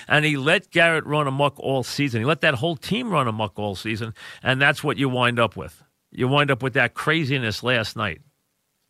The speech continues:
And again, thank God thank God nobody got worse hurt. Uh, the league, I, I'm all in on the two hundred fifty thousand dollar fines for the teams.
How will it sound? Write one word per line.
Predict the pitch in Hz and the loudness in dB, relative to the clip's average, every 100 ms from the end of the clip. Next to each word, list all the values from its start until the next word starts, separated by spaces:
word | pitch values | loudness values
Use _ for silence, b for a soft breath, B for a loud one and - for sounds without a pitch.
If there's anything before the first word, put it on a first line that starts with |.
| _ _ _ _ _ _ _ _ _ _ _ _ _ _ _ | _ _ _ _ _ _ _ _ _ _ _ _ _ _ _
And | 139 156 | 0 2
again, | 151 208 135 85 _ _ | 4 2 2 -4 _ _
thank | _ 175 202 151 | _ -2 -2 0
God | 151 175 151 107 - _ _ _ _ _ _ 160 | 2 4 4 0 -4 _ _ _ _ _ _ -2
thank | 180 120 | -2 2
God | 160 165 135 | 2 2 2
nobody | 143 135 127 | -2 -2 -2
got | 120 101 | -2 -2
worse | 117 107 | -4 -4
hurt. | 123 113 - _ _ _ _ _ _ _ _ _ _ _ _ _ _ _ _ _ _ _ _ _ _ - | -4 -6 -8 _ _ _ _ _ _ _ _ _ _ _ _ _ _ _ _ _ _ _ _ _ _ -4
Uh, | 113 110 101 90 - - | 0 0 0 -4 -8 -6
the | 135 | -4
league, | 135 156 170 175 - | 0 2 2 0 -4
I, | - 123 127 104 | 0 2 2 -2
I'm | 127 123 120 - | -2 -2 -6 -6
all | 156 170 175 | 0 2 2
in | 160 | 0
on | 147 | 0
the | 123 | -2
two | 147 | -2
hundred | 143 127 | -2 -2
fifty | - 120 | -6 -2
thousand | 131 120 131 | 0 0 2
dollar | 123 | 0
fines | - 127 120 | 0 -2 -2
for | 101 | -6
the | 92 | -6
teams. | 160 185 185 147 | -2 0 -2 -4